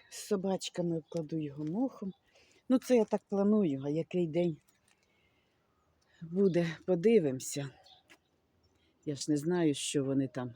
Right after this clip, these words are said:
надумають. Оті, оті, оті.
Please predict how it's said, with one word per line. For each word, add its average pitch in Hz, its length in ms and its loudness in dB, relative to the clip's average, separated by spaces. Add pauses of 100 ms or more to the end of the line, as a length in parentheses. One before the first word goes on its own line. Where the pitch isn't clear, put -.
надумають. 131 800 0 (1040)
Оті, 127 400 -8 (340)
оті, 165 340 2
оті. 156 380 2